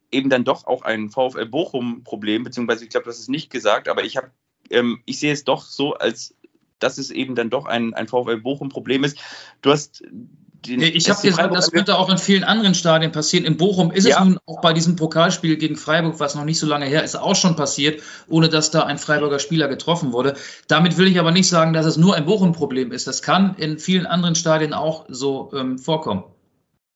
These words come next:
Speaker 1: Genau, und das war eben nicht nur, wir müssen jetzt natürlich auch nicht, ähm, alle, alle, ich glaub, ich glaub, man müsste dann <laughs> tatsächlich eine statistische Erhebung auf den Tisch legen, wofür wir natürlich gar keine, äh,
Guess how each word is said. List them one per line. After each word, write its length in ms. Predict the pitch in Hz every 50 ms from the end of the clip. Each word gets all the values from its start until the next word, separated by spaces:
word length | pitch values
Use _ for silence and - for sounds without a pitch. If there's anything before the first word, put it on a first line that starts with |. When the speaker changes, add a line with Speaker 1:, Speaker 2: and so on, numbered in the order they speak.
| _ _ _ _
Speaker 1:
Genau, 220 | - 175 190 165 135 -
und 340 | 139 147 147 151 139 - _ _ - - -
das 240 | - 135 135 - 131
war 180 | 135 147 -
eben 200 | - 151 143 147
nicht 220 | 147 160 - - -
nur, 280 | 147 143 143 135 113
wir 80 | 110 107
müssen 220 | 110 127 143 156
jetzt 120 | 143 135 135
natürlich 420 | 127 123 131 139 131 131 123 -
auch 120 | 90 117
nicht, 400 | 123 123 123 123 123 - - - -
ähm, 760 | 90 113 110 107 107 107 107 107 107 104 104 101 92 62 - 50 - - - 90 90 _ _ _ _ _ _ _ -
alle, 420 | 113 120 139 139 135 127 117 - -
alle, 420 | 120 131 131 123 113 117 110 82 - _ _ _ -
ich 160 | 120 120 110 -
glaub, 180 | - 135 127 143
ich 140 | 139 -
glaub, 200 | - 147 147 143
man 100 | 143 143
müsste 220 | 143 160 156 - 143
dann 200 | 131 131 131 123
<laughs> 100 | 123 -
tatsächlich 400 | 156 139 - 151 139 135 135 123
eine 180 | 120 117 117
statistische 640 | 113 - 117 110 110 123 131 131 - 127 113 117 107
Erhebung 540 | 78 82 104 117 123 120 117 117 113 110 - - - - - - - -
auf 140 | - - -
den 180 | - 117 110 104
Tisch 220 | - 131 131 -
legen, 480 | - 110 117 120 120 120 117 113 101 98
wofür 300 | 110 110 110 120 117 110
wir 80 | 110
natürlich 400 | 107 107 107 - 117 107 104 104
gar 140 | - 104 104
keine, 260 | - 110 104 101 104
äh, 480 | 104 98 101 101 - - - 104 101